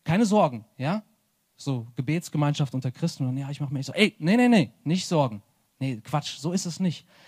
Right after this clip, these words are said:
Nicht auf Mausklick, sondern dass du es im Gebet, in direkter Kommunikation zu Jesus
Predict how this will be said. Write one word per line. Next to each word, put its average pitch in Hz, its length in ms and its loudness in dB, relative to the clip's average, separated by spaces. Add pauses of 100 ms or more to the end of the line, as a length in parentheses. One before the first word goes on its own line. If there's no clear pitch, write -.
(460)
Nicht 196 160 2
auf 190 160 2
Mausklick, 190 420 4
sondern 165 360 2 (100)
dass 156 220 -4
du 156 320 0
es 147 180 -2
im 139 160 0
Gebet, 147 560 -2 (420)
in 139 140 -6
direkter 151 340 -8
Kommunikation 151 880 -8 (1040)
zu - 180 -8
Jesus 151 680 -6